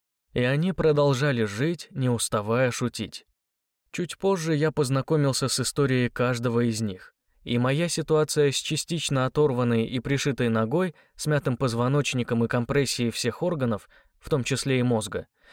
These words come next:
показалась мне не такой уж печальной. Прошло два месяца после выхода из двенадцатидневной комы, в которую, как оказалось, я попал на Минском шоссе.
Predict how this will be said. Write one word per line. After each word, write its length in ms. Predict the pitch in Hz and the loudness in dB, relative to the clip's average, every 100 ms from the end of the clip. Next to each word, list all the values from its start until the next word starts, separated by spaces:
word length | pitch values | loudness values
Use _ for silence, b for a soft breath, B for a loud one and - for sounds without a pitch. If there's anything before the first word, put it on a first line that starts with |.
| B | B
показалась 640 | - 151 185 208 196 180 170 | -4 0 0 2 2 0 -2
мне 280 | 170 170 | 0 0
не 120 | 160 147 | 0 0
такой 380 | 135 - 143 | -2 0 0
уж 120 | 143 - | 0 -2
печальной. 720 | 139 - 120 98 87 - _ _ _ _ _ _ _ _ _ - | -6 0 -2 -2 -8 -14 _ _ _ _ _ _ _ _ _ -2
Прошло 420 | 113 - 180 185 | 0 0 -2 -2
два 240 | 135 143 | 0 0
месяца 520 | 123 139 160 151 - | 2 0 -2 -4 -4
после 320 | 127 131 - 113 | -2 -4 0 0
выхода 440 | 131 135 127 120 | 0 -2 -2 0
из 160 | 120 113 | 0 0
двенадцатидневной 1000 | 117 120 117 117 113 104 113 113 117 | 0 0 -2 -4 -6 -4 -2 0 -2
комы, 440 | 113 131 110 95 - b b | -2 0 0 -2 -14 b b
в 100 | - | -6
которую, 400 | 120 127 123 117 | -2 0 0 0
как 220 | 120 - | -2 -4
оказалось, 580 | 117 113 139 151 147 131 | -4 -2 0 0 -2 -2
я 140 | 127 | -2
попал 320 | 120 - 123 | -2 0 0
на 140 | 120 110 | 0 0
Минском 380 | 113 113 113 | -2 -2 -6
шоссе. 520 | 107 110 - - - | -6 -6 -4 -8 -10